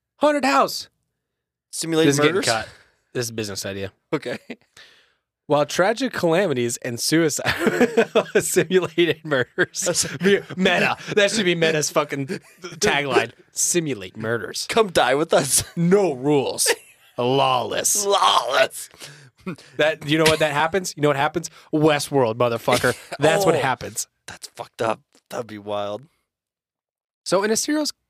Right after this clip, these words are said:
Speaker 1: serial killer's paradise, while it may be tragic calamities and suicides have contributed heavily to the hotel's body count, the Cecil Hotel has also served as a temporary home for some of the grisliest murders in American history.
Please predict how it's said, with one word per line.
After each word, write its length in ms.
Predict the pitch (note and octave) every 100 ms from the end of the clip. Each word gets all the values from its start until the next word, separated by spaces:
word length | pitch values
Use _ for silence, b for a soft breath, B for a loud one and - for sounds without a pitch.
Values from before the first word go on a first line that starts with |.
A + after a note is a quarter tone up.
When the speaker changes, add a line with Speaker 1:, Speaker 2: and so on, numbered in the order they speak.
| _
Speaker 1:
serial 420 | - - A#3 B3+ A3
killer's 360 | - D#3 C#3+
paradise, 680 | - - F#2 F2 D#2+ - - _ -
while 180 | C#3+ D#3
it 80 | D3
may 180 | D#3+ G3
be 200 | F#3+ C#3 -
tragic 520 | - B2+ C3+ C3 -
calamities 580 | - A2+ G2+ G2 F#2+ -
and 100 | G#2+
suicides 720 | - - A2 G2 - E2 F2 -
have 180 | - A2
contributed 580 | - G2+ A#2 G#2+ F#2+ - _ _
heavily 460 | G3+ G3 - - _ _
to 100 | -
the 100 | G2+
hotel's 360 | G#2 - F#2 -
body 220 | - E2
count, 260 | - F2 _ _ _ _ _ _ _
the 60 | C3
Cecil 340 | - A3 C#4
Hotel 360 | B3 - C3+ B2
has 140 | A#2 -
also 320 | A#2+ B2+ -
served 420 | - - G2 G2 -
as 120 | -
a 40 | G#2+
temporary 500 | - A#2+ - E3 F#3
home 400 | - A#2+ F#2+ A2+
for 120 | -
some 260 | - A#2+ A2
of 60 |
the 80 | G2+
grisliest 800 | F#2 - F2+ G#2+ A#2 - - -
murders 360 | G2 F#2+ F#2+ F#2+
in 60 | G#2
American 360 | G#2+ A2+ A#2+
history. 360 | B2 - -